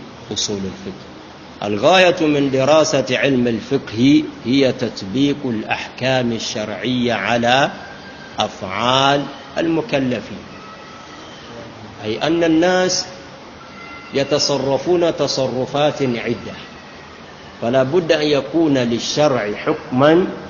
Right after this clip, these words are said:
في كل هذه التصرفات، فنقول: "هذا الذي قيامك هذا يجوز، واجب، مندوب، لا يجوز، محرم، مكروه"، وما إلى ذلك.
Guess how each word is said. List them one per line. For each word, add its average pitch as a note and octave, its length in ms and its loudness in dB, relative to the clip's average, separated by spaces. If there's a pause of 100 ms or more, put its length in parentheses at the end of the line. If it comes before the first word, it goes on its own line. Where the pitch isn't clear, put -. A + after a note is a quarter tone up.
في C#3+ 200 2 (140)
كل D#3+ 300 2
هذه C3 840 2 (240)
التصرفات، G2+ 840 -8 (960)
فنقول: A#2 520 -2
"هذا B2+ 300 4
الذي B2 400 0 (220)
قيامك B2+ 580 2
هذا C3+ 540 2
يجوز، A2+ 460 0 (540)
واجب، A#2 440 4 (420)
مندوب، A2 480 0 (440)
لا C3 180 6
يجوز، B2+ 460 4 (220)
محرم، A2+ 500 -2 (140)
مكروه"، A#2+ 440 -2 (320)
وما B2+ 240 0
إلى A2+ 180 -4
ذلك. F#2+ 400 -8